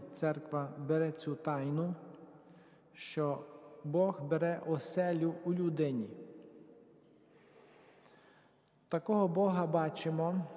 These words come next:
який приходить до людини, яка є наявна в світі,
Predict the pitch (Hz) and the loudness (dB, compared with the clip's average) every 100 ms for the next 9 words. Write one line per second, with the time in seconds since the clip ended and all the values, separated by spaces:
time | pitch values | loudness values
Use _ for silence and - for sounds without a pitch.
0 | - - - - 156 - 185 185 180 - | -16 -18 -12 -4 -4 2 2 2 -2 -6
1 | - 165 - 202 190 185 160 180 185 170 | -2 -2 0 -2 2 2 2 2 2 2
2 | 160 127 127 131 - 175 175 165 - - | 0 0 -2 -4 -2 -2 0 -4 -10 -4
3 | 165 185 175 165 175 196 165 143 135 131 | 2 4 4 2 2 2 2 2 0 -2
4 | 120 - - - - - - - - - | -6 -12 -18 -20 -20 -20 -20 -20 -20 -12
5 | 139 - - 190 208 - 165 | -12 -10 -2 0 0 0 -2